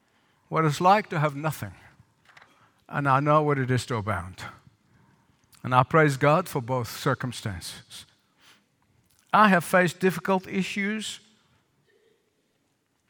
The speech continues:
that are out of the experience of most people who are listening to me right now.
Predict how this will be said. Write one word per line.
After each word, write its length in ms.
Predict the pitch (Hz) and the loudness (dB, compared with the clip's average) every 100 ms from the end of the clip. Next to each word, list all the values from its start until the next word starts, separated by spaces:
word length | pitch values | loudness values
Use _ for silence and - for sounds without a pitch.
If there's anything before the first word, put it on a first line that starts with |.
| _ _ _ _ _ _ - | _ _ _ _ _ _ -4
that 220 | 156 156 | -2 2
are 220 | 175 165 | 2 2
out 240 | - 196 240 | 2 4 4
of 160 | 226 | 2
the 80 | 208 | 0
experience 760 | 214 - - 208 185 180 - - - - - _ - | -4 -6 0 2 2 0 -6 -12 -18 -20 -20 _ -6
of 140 | 139 | 0
most 320 | 165 196 - | 2 2 0
people 260 | 196 185 175 | -2 0 0
who 100 | 160 | 0
are 60 | |
listening 340 | 151 165 - 170 | 0 -2 -2 -6
to 120 | - | -4
me 100 | 160 | -4
right 240 | 120 120 | 2 2
now. 180 | 151 127 | 2 -4